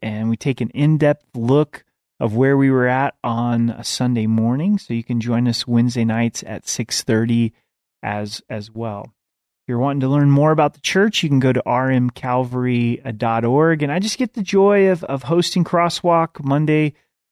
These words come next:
through Wednesdays from five to six, uh, right here on one hundred point seven,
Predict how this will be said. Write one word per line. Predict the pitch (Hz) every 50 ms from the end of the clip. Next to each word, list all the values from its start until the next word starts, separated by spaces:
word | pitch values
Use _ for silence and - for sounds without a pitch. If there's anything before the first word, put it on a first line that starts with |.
| -
through | 143 139 131 123
Wednesdays | 127 139 147 151 151 143 143 - 147 147 143 135
from | - - 135 123
five | - - 135 135 135 123
to | 123 117
six, | - - - 151 143 135 - - - - - 123
uh, | 117 113
right | 110 113 120 123 120
here | 117 _ - 131 127 120 117
on | 117 117 117
one | 120 120 117
hundred | 127 123 123 117
point | - - - 120 113 -
seven, | - - - 123 113 107 117 113 113 110 113 110 107